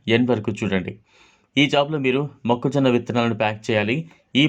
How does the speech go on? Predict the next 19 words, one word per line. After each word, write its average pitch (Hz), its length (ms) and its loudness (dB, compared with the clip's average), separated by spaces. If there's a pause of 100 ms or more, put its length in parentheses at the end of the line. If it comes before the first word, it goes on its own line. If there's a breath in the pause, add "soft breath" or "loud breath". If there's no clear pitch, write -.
ప్యాకింగ్కి 127 500 -2
కావలసిన 110 360 -2 (120)
పూర్తి 123 280 0
మెటీరియల్ని 110 560 -2 (400 soft breath)
కంపెనీ 135 440 -2
వాళ్ళు 113 240 0 (240)
మీ 110 160 2
ఇంటి 127 200 -4
వద్దకు 120 300 -4
పంపుతారు. 104 400 -4 (420 soft breath)
ముందుగా 151 380 2
మీరు 120 180 2 (260)
మొక్కజొన్న 123 440 0 (460)
విధానాలను 120 600 0 (540 soft breath)
మొత్తం 123 320 0 (100)
కంపెనీకి 123 460 0
సంబంధించిన 107 580 -4
కవర్లో 101 400 0
వేసి 98 300 0